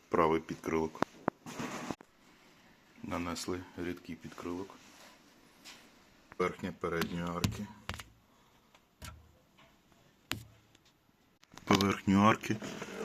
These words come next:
вкатали фольгованим бітумом. Ось поверхня арки прошумована і вкрита рідким підкрилком. Переднє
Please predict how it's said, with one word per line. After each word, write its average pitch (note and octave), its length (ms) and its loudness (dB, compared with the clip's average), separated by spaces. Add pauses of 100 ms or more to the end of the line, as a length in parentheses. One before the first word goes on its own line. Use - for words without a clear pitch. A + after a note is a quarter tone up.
(260)
вкатали G2+ 460 10
фольгованим G2+ 680 10
бітумом. F2+ 480 6 (2250)
Ось A2 240 4 (540)
поверхня G2+ 460 4
арки F#2 400 -2 (1120)
прошумована A#2 800 2 (1000)
і B2+ 100 4
вкрита A#2 480 8
рідким A2 320 8
підкрилком. - 580 4
Переднє D2+ 400 -4